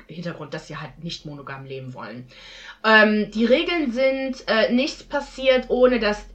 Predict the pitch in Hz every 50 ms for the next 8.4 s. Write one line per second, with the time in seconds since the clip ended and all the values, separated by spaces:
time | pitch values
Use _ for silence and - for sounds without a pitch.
0 | - - 139 160 214 220 220 220 214 - 190 190 233 226 226 226 226 220 - -
1 | 214 214 208 196 196 208 196 196 196 190 - 196 208 196 185 180 196 180 185 185
2 | 175 165 143 - 151 147 160 160 160 170 185 262 381 - - - - - - -
3 | - - 233 226 - 233 226 - 226 202 185 - - - 208 214 196 240 247 -
4 | - 349 370 - - 202 190 190 185 - - 196 180 190 180 175 175 - - 170
5 | 160 160 165 - 190 190 196 208 208 190 180 208 202 - - 190 175 170 160 160
6 | 151 147 143 139 - 151 143 131 131 127 127 - - 175 175 233 370 480 - _
7 | _ _ _ _ _ _ _ _ _ _ _ _ - - - - - - - -
8 | 226 233 117 226 220 208 -